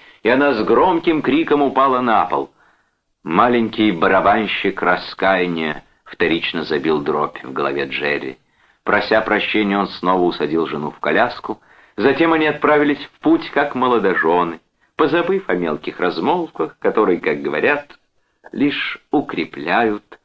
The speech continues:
супружеские отношения. На улице была обычная суматоха, люди куда-то спешили, предоставляя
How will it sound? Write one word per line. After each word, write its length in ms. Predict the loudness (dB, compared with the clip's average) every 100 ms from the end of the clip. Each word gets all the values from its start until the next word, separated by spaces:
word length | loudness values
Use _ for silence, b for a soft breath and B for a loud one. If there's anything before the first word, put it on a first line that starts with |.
| _ -8
супружеские 920 | -6 -6 -6 -4 -6 -10 -14 -12 -10
отношения. 680 | -12 -12 -8 -6 -6 -8 -16 _ _ _ _ _ _ _ _ _ _ _ _ _ _ _ _ 0
На 120 | 2
улице 300 | 2 0 0
была 180 | 2 4
обычная 480 | 2 0 -2 -6 -6
суматоха, 560 | -2 -2 2 0 2
люди 240 | 0 2 -2
куда-то 400 | 0 0 -2 -6
спешили, 720 | -6 -6 -2 0 2 0 B B _
предоставляя 720 | 0 0 0 -4 -4 -2 -4